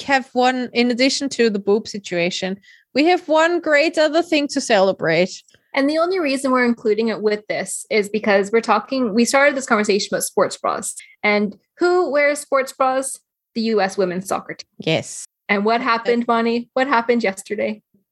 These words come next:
Speaker 1: Um, the U S women's soccer team basically managed to do what a lot of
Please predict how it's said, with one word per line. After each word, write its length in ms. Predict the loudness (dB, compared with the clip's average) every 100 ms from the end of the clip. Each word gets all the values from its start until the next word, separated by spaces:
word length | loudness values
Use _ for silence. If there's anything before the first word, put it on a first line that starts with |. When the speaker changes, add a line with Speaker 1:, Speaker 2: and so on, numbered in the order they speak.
| 0
Speaker 1:
Um, 580 | 4 4 4 4 0 -4 _ _ _
the 320 | -2 2 2
U 240 | 0 0
S 200 | 0 0
women's 300 | 0 0 -2
soccer 280 | -4 -6 -6
team 380 | -10 -6 -4 -6 -8 _ _ 0
basically 960 | 2 2 -2 -6 0 2 4 4 2 -2
managed 540 | 0 2 2 0 -2
to 80 | -4
do 220 | 2 2
what 220 | 2 0
a 60 | 2
lot 300 | 2 2 0
of 300 | -4 -6 -18